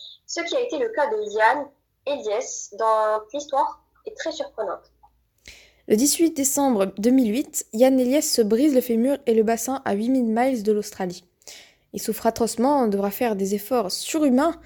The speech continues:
Speaker 2: pour se réfugier à l'intérieur de son bateau pour y chercher des antidouleurs. Il attendra trente-six heures les secours.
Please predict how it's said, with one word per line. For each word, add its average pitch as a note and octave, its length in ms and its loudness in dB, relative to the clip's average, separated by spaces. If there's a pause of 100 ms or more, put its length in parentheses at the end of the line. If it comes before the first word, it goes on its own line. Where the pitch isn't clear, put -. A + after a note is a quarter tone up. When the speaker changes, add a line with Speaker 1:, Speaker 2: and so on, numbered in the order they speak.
(380)
Speaker 2:
pour A3 140 -2
se A#3 100 2
réfugier A#3+ 480 4
à A3 80 4
l'intérieur G#3+ 380 2
de F#3 80 -4
son F#3+ 220 -6
bateau A3 360 0
pour C#4 180 -8
y G3+ 60 -4
chercher B3 320 -2
des F#3+ 100 0
antidouleurs. A3+ 520 0 (760)
Il G3+ 120 0
attendra G#3+ 360 2
trente-six C4+ 480 0
heures B3+ 120 6
les A3+ 80 2
secours. G#3 380 -6